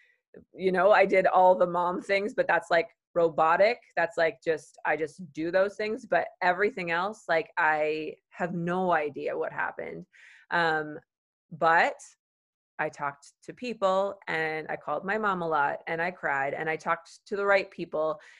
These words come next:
and I got the right messages and I listened a lot. I would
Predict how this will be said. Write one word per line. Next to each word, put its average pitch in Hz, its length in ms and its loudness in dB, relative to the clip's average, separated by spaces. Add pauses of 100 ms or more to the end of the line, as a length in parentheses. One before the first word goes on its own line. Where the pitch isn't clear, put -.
(160)
and 160 520 -2 (120)
I 160 260 2
got 170 300 0
the 185 80 2
right 180 320 0
messages 165 680 -4
and 165 160 -4
I 165 300 -2 (560)
listened 269 920 -2 (460)
a 214 80 6
lot. 170 320 0 (480)
I 175 540 4 (100)
would 170 260 -4